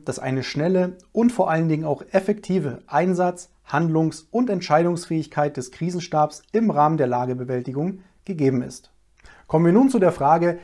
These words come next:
welche konkreten Qualitätssicherungsmaßnahmen könnte man in diesem Zusammenhang beispielsweise betreiben?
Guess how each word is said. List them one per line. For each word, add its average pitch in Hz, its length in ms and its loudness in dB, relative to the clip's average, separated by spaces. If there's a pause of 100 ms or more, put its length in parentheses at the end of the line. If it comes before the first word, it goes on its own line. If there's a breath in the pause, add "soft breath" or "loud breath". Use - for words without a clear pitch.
(140)
welche 240 320 2
konkreten 190 440 0
Qualitätssicherungsmaßnahmen 170 1400 0 (200 loud breath)
könnte 165 220 0
man 143 140 0
in 139 120 0
diesem 214 240 -2
Zusammenhang 165 560 0 (220 loud breath)
beispielsweise 139 640 0
betreiben? 127 540 0